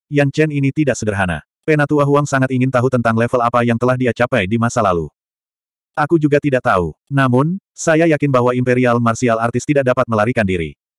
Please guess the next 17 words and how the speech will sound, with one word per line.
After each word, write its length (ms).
Dia 300
menjadi 320
artis 240
bela 240
diri 160
kekaisaran 480
sebelum 320
usia 320
dua 240
puluh 180
tahun," 380
kata 240
Penatua 420
Ni 140
dengan 180
suara 320
rendah. 320